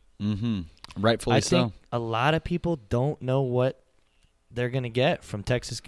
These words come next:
Speaker 2: Yeah.
Speaker 1: Texas Tech's all about.
Speaker 2: I don't
Speaker 1: Yeah.
Speaker 2: think they know what they're all about.
Speaker 1: Exactly.
Speaker 2: And honestly, I mean, they were three or four
Speaker 1: Exactly.
Speaker 2: teams early on the season, but God, man, I did not think they were this good.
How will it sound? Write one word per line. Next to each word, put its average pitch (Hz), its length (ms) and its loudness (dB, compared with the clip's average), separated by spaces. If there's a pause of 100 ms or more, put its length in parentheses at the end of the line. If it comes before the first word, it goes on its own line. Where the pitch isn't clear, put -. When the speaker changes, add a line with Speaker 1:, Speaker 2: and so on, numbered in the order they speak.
(200)
Speaker 2:
Yeah. 160 180 4
Speaker 1:
Texas 123 360 2
Tech's 123 280 4
all 110 160 8
about. 107 280 6
Speaker 2:
I 143 40 4
don't 170 160 0
Speaker 1:
Yeah. 101 100 4
Speaker 2:
think - 100 4
they 185 120 2
know 185 120 4
what 180 120 2
they're 180 140 4
all 180 160 6
about. 190 260 4
Speaker 1:
Exactly. 90 540 -2 (140)
Speaker 2:
And 151 160 2
honestly, 175 520 4
I 156 140 4
mean, 156 400 2
they 151 160 6
were 190 220 4
three 139 260 0
or 165 80 2
four 175 200 6
Speaker 1:
Exactly. - 140 -2
Speaker 2:
teams 151 320 2
early 143 220 6
on 143 100 2
the 123 80 -2
season, 135 580 0
but 123 400 4 (300)
God, 135 360 4
man, 113 200 0
I 139 120 2
did 131 160 2
not 117 180 0
think 127 160 -2
they 117 100 0
were 101 140 2
this 120 300 4
good. 92 400 -4